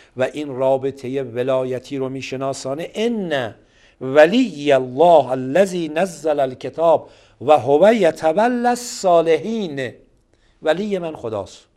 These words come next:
همون خدایی که کتاب رو نازل کرد، «و هو»، اون خدا، «یتولی الصالحین»، ولایت صالحین رو به عهده می‌گیره.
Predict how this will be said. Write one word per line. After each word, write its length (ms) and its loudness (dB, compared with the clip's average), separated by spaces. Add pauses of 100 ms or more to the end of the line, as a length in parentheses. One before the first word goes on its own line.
(400)
همون 240 0
خدایی 380 0
که 120 -18
کتاب 340 -8
رو 80 -6
نازل 340 -10
کرد، 340 -8 (480)
«و 180 0
هو»، 420 2 (280)
اون 180 -6
خدا، 500 -2 (1200)
«یتولی 760 0
الصالحین»، 1200 0 (320)
ولایت 520 -6
صالحین 600 -8
رو 120 -6
به 80 -8
عهده 280 -8
می‌گیره. 520 -12